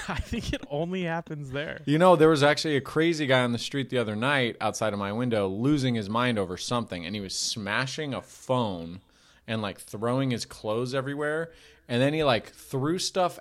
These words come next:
Speaker 2: at a car, and then everyone's like, "Hey, hey." And he's like, "Nah." Like, he did, <laughs> nothing broke. He maybe, like, threw a shirt at a car. That's about as, like,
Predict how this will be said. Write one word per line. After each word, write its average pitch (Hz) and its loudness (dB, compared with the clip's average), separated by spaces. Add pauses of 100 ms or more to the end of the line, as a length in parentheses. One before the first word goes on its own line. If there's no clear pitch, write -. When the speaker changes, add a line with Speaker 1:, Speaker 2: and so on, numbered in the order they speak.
(120)
Speaker 2:
at 117 6
a 147 -2
car, 175 -2 (1400)
and 139 2
then 143 6
everyone's 135 2
like, 143 4
"Hey, 175 8
hey." 127 4 (260)
And 98 -10
he's 92 -10
like, 90 -2
"Nah." 90 -6 (180)
Like, 170 8
he - 6
did, 233 8
<laughs> - -
nothing 220 6
broke. 175 10
He 190 2
maybe, 202 2
like, 180 2
threw 165 0
a 135 0
shirt 131 0
at 131 8
a 135 4
car. 131 0 (300)
That's 185 6
about 180 10
as, 143 4
like, 127 2